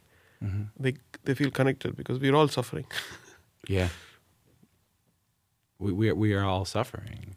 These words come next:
Speaker 2: In a
Speaker 1: And
Speaker 2: way, right?
Speaker 1: Yeah. I think that's kind of the, that's kind of the, the condition of humanity.
Speaker 2: Yeah.
Speaker 1: Yeah.
Speaker 2: So when you listen to some kind of redemption, some kind of ease, it's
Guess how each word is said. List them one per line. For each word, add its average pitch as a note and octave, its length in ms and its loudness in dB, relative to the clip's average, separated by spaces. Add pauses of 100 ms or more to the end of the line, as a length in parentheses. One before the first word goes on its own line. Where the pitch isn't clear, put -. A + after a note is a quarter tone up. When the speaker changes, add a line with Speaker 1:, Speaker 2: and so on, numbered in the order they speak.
(100)
Speaker 2:
In D3 120 6
a D3 40 8
Speaker 1:
And C3+ 80 6
Speaker 2:
way, C3+ 260 2
right? - 360 2
Speaker 1:
Yeah. B2 300 6 (380)
I G#2+ 60 2
think A#2 120 4
that's A2 180 6
kind G#2+ 160 6
of G#2 60 6
the, G2+ 160 6
that's G2+ 180 2
kind G#2 180 6
of F#2+ 120 4
the, G2+ 320 6
the F#2+ 340 2
condition - 380 0
of G2 80 -2
humanity. A2 640 0
Speaker 2:
Yeah. A#2 260 4 (220)
Speaker 1:
Yeah. G2+ 260 2
Speaker 2:
So B2+ 280 2
when B2+ 140 2
you B2+ 220 2
listen C#3 280 2
to C#3 60 0
some C3 220 2
kind B2+ 120 2
of G#2+ 80 0
redemption, B2 720 2
some B2 200 -8
kind B2 200 -6
of B2 120 -10
ease, D#3+ 280 -2
it's - 460 -12